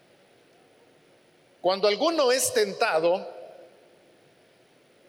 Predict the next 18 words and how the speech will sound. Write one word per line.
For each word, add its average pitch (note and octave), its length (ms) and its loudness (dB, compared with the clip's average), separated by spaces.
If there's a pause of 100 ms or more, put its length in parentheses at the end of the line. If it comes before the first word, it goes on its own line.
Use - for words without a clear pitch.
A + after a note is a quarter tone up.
(120)
no G#3+ 340 -2
diga C#4 320 0
que A3 180 0
es - 160 -4
tentado A3 680 0
de F3 100 0
parte G3+ 480 -2
de F3+ 140 -4
Dios, - 600 -6 (2500)
porque G3 280 0
Dios C4 320 0
no B3 300 -2
puede C#4 340 2
ser A#3 300 -2
tentado A3 600 -2
por G3 160 2
el F3+ 160 0
mal, E3+ 500 -6